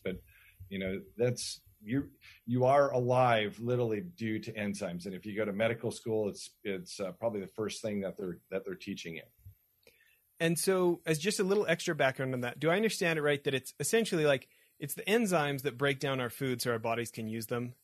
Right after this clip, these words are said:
Speaker 2: Is that a, is that a fair oversimplification, or how would you say it better?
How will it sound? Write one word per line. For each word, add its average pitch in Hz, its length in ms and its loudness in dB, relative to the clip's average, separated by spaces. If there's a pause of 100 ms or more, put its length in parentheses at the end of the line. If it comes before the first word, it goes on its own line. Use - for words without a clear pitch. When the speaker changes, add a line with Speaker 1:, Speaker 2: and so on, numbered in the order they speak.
(100)
Speaker 2:
Is 123 100 -6
that 147 140 4
a, 135 60 -4 (220)
is 127 120 -6
that 139 140 2
a - 20 0
fair 131 520 2
oversimplification, 127 960 -4
or 117 40 -4
how 120 100 0
would 117 140 -2
you 113 40 -8
say 117 140 -2
it 110 80 -4
better? 101 260 -6